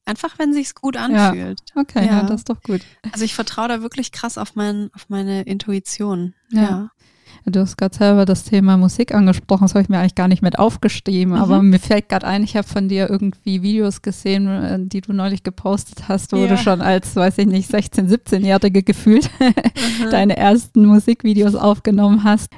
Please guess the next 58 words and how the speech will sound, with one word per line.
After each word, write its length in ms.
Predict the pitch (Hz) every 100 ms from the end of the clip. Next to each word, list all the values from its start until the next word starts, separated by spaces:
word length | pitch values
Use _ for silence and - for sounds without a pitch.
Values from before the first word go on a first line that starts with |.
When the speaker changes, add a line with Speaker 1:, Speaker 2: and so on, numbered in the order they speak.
| -
Speaker 1:
Fünfzehn 460 | 208 151 - 175 170
war 200 | 165 175
ich 120 | -
da, 140 | 180
Speaker 2:
Fünfzehn? 640 | 175 214 214 196 190 220 262 - -
Speaker 1:
ja. 0 |
Speaker 2:
Cool. 240 | 208 208 285 - 277
Also 220 | - 185
bist 200 | 190 202
du 60 | 196
quasi 400 | - 190 190 196
schon 300 | - 196 196
mit 280 | 190 - -
Gitarre 480 | 202 - 214 185 190
groß 380 | - 190 190
geworden? 500 | - 196 190 202 226 - -
Speaker 1:
Ja, 300 | 196 196 202
ich 160 | 208 -
habe 120 | 226
mit, 260 | 226 208 -
mit 160 | 208 196
elf, 320 | - 226 277
glaube 280 | 254 254 254
ich, 160 | 254
wurde 160 | - 214
ich 120 | 214
in 80 | 196
den 120 | 196
Gitarrenunterricht 880 | 190 - 208 240 - 254 262 269 -
gesteckt. 500 | 294 - 285 - - - _ _ _ -
So 180 | 214 208
klassische 520 | - 214 - 233 214
Gitarre 420 | 202 208 226 269
habe 100 | 262
ich 80 | 262
dann 180 | 254 254
gelernt, 300 | 247 240 240
ich 80 |
glaube 220 | - - -
ein 220 | 190 196
Jahr 320 | 190 196 240
oder 160 | 254 254
so. 220 | 269 269
Und 560 | 285 - - - _ 202
ich 80 | 196
habe 120 | 190
aber 140 | 185
nie 180 | 190 202
geübt, 540 | 190 - 202 190 - -
weil 120 | 185
ich 80 | -
das 180 | 208
viel 160 | - 190
zu 160 | - -
anstrengend 500 | 185 - - 180 190
fand 200 | 92 -
natürlich. 520 | 185 - 202 226 -
Speaker 2:
Mhm. 380 | 202 202 214